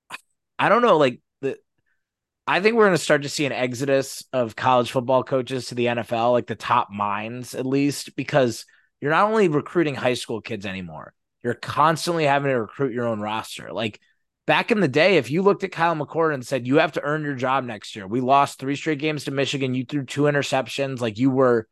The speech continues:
you were not everything we expected you to be down the stretch. And, like, with a better quarterback, we win that game." In that situation, a lot of times the quarterback says, "Yeah, I'm gonna come back for spring. I'm gonna be ready." And, like, 'cause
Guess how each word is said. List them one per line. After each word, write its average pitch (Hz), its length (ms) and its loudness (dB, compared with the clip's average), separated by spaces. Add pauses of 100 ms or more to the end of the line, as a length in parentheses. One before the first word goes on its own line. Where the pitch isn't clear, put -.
(540)
you 151 100 0
were 135 80 0
not 139 340 2 (160)
everything 139 400 -2
we 139 100 0
expected 139 420 -4
you 131 140 -4
to 120 60 -8
be 131 140 -2
down 131 220 0
the 131 80 -6
stretch. 131 400 -4
And, 135 100 -10
like, 123 200 -6
with 135 120 2
a 135 80 2
better 127 380 2
quarterback, 139 460 0
we 127 80 -4
win 127 220 -4
that 127 200 -4
game." 147 440 -4 (920)
In 156 140 4
that 151 220 2
situation, 165 540 0
a 139 40 -2
lot 139 160 2
of 151 60 -2
times 160 240 -4
the 170 60 -6
quarterback 151 480 0
says, 147 340 0
"Yeah, 147 240 4
I'm 139 100 0
gonna 135 160 -2
come 135 240 -6
back 143 240 -4
for 147 100 -8
spring. 139 460 -6
I'm 139 80 -2
gonna 135 140 0
be 131 140 0
ready." 113 440 -2
And, 131 180 -2
like, 113 280 -6 (300)
'cause 123 220 -4